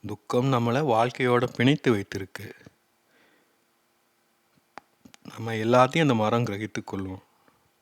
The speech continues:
துக்கம் நமக்கு உதவுவதற்காக தான் வருது. நாம் அதை இறுக்கி பிடிச்சிக்க தேவை கிடையாது.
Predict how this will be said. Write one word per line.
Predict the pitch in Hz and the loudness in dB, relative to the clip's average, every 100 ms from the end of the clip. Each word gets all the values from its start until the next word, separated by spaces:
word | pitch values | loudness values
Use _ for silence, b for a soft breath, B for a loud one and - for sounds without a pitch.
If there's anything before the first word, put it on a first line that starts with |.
| _ _ b b b b b b b _ _ _ | _ _ b b b b b b b _ _ _
துக்கம் | - - - 135 | -20 -12 -2 2
நமக்கு | 127 120 113 113 101 | 2 2 0 -4 -4
உதவுவதற்காக | 120 135 131 123 - 117 113 | 0 2 2 2 0 0 2
தான் | 123 | 2
வருது. | 110 98 101 98 - - _ _ - | 0 -2 -8 -10 -16 -20 _ _ -12
நாம் | 107 107 | -6 -6
அதை | 104 104 | -6 -2
இறுக்கி | 120 - 143 | -2 -2 -6
பிடிச்சிக்க | 139 143 - 131 | -4 -4 -4 -4
தேவை | - 104 101 | -2 -4 -4
கிடையாது. | 101 101 104 101 - | -6 -6 -6 -10 -14